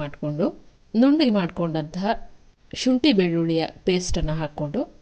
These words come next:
ಹುರ್ಕೊಂಡು ಪುಡಿಯಾಗಿಸಿದಂತಹ ಆಲೂಗಡ್ಡೆಯನ್ನು ಸೇರಿಸಿ ಚಿಟಿಕೆ ಅರಿಶಿನ, ರುಚಿಗೆ ತಕ್ಕಷ್ಟು ಉಪ್ಪು, ಸ್ವಲ್ಪ ನಿಂಬೆ ಹಣ್ಣಿನ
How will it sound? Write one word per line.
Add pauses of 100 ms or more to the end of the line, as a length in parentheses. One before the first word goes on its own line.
(140)
ಹುರ್ಕೊಂಡು (500)
ಪುಡಿಯಾಗಿಸಿದಂತಹ (160)
ಆಲೂಗಡ್ಡೆಯನ್ನು
ಸೇರಿಸಿ (800)
ಚಿಟಿಕೆ (120)
ಅರಿಶಿನ, (840)
ರುಚಿಗೆ
ತಕ್ಕಷ್ಟು (140)
ಉಪ್ಪು, (680)
ಸ್ವಲ್ಪ (320)
ನಿಂಬೆ
ಹಣ್ಣಿನ